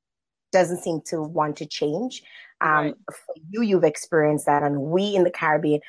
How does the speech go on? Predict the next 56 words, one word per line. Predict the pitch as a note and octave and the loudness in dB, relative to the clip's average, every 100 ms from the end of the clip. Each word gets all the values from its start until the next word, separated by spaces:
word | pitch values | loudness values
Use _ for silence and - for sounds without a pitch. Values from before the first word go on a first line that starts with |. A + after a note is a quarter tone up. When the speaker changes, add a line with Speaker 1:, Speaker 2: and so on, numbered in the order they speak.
| - - | -14 -6
Speaker 1:
have | D3 | -4
experienced. | D3 - E3 D#3 - | -4 2 2 4 4
I | B3+ | 4
wanna | C4 E4+ | 6 6
know | C#4+ G#3 | 6 8
a | |
little | F#3 F3+ | 6 6
bit | E3 | 4
about | D#3 D3 D3 | 2 0 -4
your, | D#3 D3 | -2 -2
your | D#3 C#3+ | -2 -4
background, | C#3+ D3+ C#3+ - - D#3 | 0 -2 -2 -8 -8 -8
your | |
family | C#3+ D#3 C#3+ C#3 | -8 -6 -6 -8
background. | C#3+ C#3 - - - _ _ _ _ _ _ _ _ _ _ - | -8 -8 -10 -14 -16 _ _ _ _ _ _ _ _ _ _ -6
Speaker 2:
In | A3 G#3 | -4 0
what | A#3+ | -2
sense? | - C4 G#3 F3 F#3 | -2 -2 -2 -6 -10
What | A3 | -8
do | |
you | A#3+ | -2
wanna | B3 B3 | -2 0
know? | B3+ C4 | 0 2
<laughs> | B3+ D4 - A#3 C4+ | 2 2 -4 -10 0
Speaker 1:
Like, | A3 A3 | 2 2
your, | A3+ B3+ | 2 2
your | A3+ A3 | 4 4
mom, | A3 G#3 G#3+ A3 A#3 | 6 6 6 6 4
your | G3 | 0
parents, | G3 - G3+ G3 G#3 G3+ | 0 2 4 4 2 2
you | |
know, | F#3 | 0
growing | F3+ F#3+ F#3 | 4 4 4
up, | F3+ E3+ F3+ | 2 0 0
what | - F#3+ | 2 2
was | G#3 | 0
life | E3+ D#3 - | -4 -6 0
like | D#3 D3+ | 0 0
for | - F#3 D#3+ | -4 -2 -2
you? | C#3+ G2 - _ _ _ - C4 | -4 -12 -20 _ _ _ -6 0
Speaker 2:
Um, | D#4+ F4 | 2 2
well, | D4+ E4 - E4+ | 4 4 4 2
we | |
have | F4 A4 G#4 | 2 2 2
a, | |
we | C#4+ | 0
have | D#4+ F#4+ | -2 0
a | D#4+ | -2
big | C4+ A#3+ | -4 -6
family. | - A#3+ D4+ F#3 - | -6 -4 -4 -6 -8
It's, | F3+ F#3 - | -10 -12 -8
uh, | G3+ F#3+ F#3 F3+ | -4 0 0 2
I | G3+ B3 | 0 0
am | A3+ A3 G#3+ G#3 F#3+ | -2 -2 -4 -6 -8
the | |
second | G3 - - G#3+ - C#4+ F#4+ | -10 -10 -4 -4 -2 -4 -4